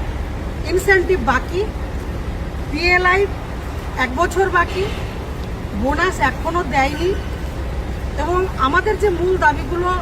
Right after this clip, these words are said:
মধ্যে অন্যতম দাবি ফিক্সড ভাতা বৃদ্ধি করতে হবে। কর্মরত অবস্থায় যারা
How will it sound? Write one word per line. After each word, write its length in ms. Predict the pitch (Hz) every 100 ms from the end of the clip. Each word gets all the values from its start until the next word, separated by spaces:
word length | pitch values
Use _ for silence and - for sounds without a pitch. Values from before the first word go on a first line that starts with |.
| - - -
মধ্যে 280 | 285 - 381
অন্যতম 460 | - 339 381 349 294
দাবি 300 | 262 247 349 427 - - - -
ফিক্সড 380 | 349 440 - - -
ভাতা 320 | 269 294 370 370
বৃদ্ধি 360 | 285 277 392 415
করতে 280 | 359 - 311
হবে। 280 | 269 247 269 - - - - - - - - - -
কর্মরত 360 | 277 330 359
অবস্থায় 460 | 370 339 349 349 339 330
যারা 180 | 320